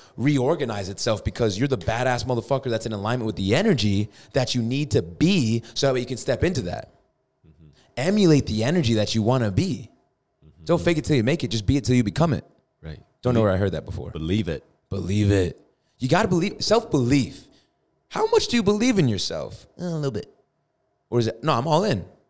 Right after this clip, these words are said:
Speaker 1: Whatever the fuck it is.
Speaker 2: And that's, it's built on your integrity with yourself.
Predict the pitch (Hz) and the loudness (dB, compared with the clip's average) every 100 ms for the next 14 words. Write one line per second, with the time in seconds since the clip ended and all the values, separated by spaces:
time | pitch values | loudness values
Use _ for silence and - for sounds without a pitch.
0 | _ - 170 240 226 180 208 220 233 123 | _ -2 0 2 0 0 -2 0 0 0
1 | - _ - 90 85 87 - - - _ | -2 _ -12 -8 -6 -6 -6 -8 -10 _
2 | _ _ - 87 - 92 90 90 76 82 | _ _ -14 -12 -4 -2 -2 -6 -8 -8
3 | 82 76 - 85 73 69 69 60 - 50 | -8 -8 -12 -10 -10 -10 -12 -12 -14 -16
4 | - | -20